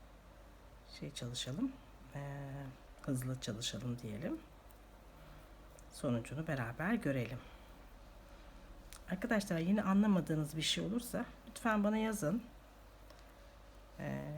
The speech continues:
yardımcı olurum. Ee, dediğim gibi daha uzun da örebilirsiniz bunu aslında. Ee, daha, daha balonlu olur o zaman. Benim içindeki lastiğim de küçüktü zaten.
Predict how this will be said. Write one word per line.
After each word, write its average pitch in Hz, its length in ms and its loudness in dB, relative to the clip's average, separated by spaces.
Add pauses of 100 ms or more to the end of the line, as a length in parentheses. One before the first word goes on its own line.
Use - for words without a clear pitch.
yardımcı 147 460 0
olurum. 151 380 0 (2250)
Ee, 151 260 0
dediğim 185 320 8
gibi 147 180 -2
daha 165 200 6
uzun 190 380 6
da - 60 0
örebilirsiniz 151 880 2
bunu 131 120 2
aslında. 131 600 2 (1800)
Ee, 131 380 0 (100)
daha, 139 300 -2 (600)
daha 147 280 0
balonlu 139 440 6
olur 127 280 2
o 110 120 0
zaman. 127 400 2 (3750)
Benim 180 240 6
içindeki 175 800 2
lastiğim 180 460 4
de 160 60 2
küçüktü - 500 -6
zaten. 123 480 0